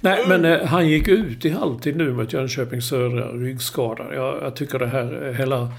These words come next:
Speaker 1: projekt Granen tycker jag känns väldigt, väldigt skakigt inför, inför E M.
Speaker 2: Mm. I min intervju med Jan Andersson, del två, som kommer ut idag, tror jag, på fotboll, alltså idag,
Speaker 1: Mm.
Speaker 2: onsdag,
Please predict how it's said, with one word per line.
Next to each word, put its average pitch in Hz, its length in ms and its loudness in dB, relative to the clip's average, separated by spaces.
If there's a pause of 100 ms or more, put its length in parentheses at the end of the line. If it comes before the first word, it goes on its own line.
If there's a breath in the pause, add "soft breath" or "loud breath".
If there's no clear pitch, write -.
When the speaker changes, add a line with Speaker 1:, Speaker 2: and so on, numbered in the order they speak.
(380 loud breath)
Speaker 1:
projekt 147 540 -2
Granen 139 580 4
tycker 123 200 -2
jag 123 120 0
känns 127 320 -2
väldigt, 117 540 -2
väldigt 117 300 -2
skakigt 131 680 -6
inför, 123 560 -6
inför 123 360 -6
E 123 160 -4
M. 123 200 -14 (400)
Speaker 2:
Mm. 95 300 -12 (240)
I - 120 -12
min 104 140 -2
intervju 104 320 0
med 101 100 0
Jan 98 140 0
Andersson, 98 360 -4
del 101 200 2
två, - 280 -2
som - 140 -12
kommer 107 240 0
ut - 120 -4
idag, - 280 -4
tror 143 160 -4
jag, 87 100 -6
på - 80 -16
fotboll, - 360 -6
alltså 60 300 -4
idag, 73 240 0
Speaker 1:
Mm. - 120 -8
Speaker 2:
onsdag, 127 380 -2